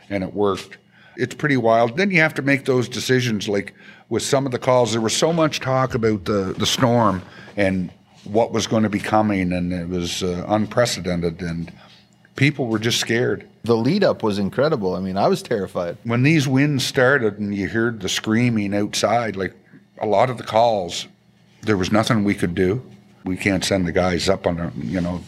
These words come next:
Speaker 1: if the roof's blown off and the water's coming in, the water's gonna be coming in until this thing's over. But I think the residents of the city just needed to see us and know that, that we were available. Then it's kind of a dicey thing too, you know, is it safe to send the guys out? So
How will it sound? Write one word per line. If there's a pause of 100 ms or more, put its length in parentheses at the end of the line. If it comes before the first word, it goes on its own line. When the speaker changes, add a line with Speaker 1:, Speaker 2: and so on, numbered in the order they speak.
(320)
Speaker 1:
if
the
roof's
blown
off
and
the
water's
coming
in,
the
water's
gonna
be
coming
in
until
this
thing's
over.
But
I
think
the
residents
of
the
city
just
needed
to
see
us
and
know
that,
that
we
were
available. (220)
Then
it's
kind
of
a
dicey
thing
too,
you
know,
is
it
safe
to
send
the
guys
out?
So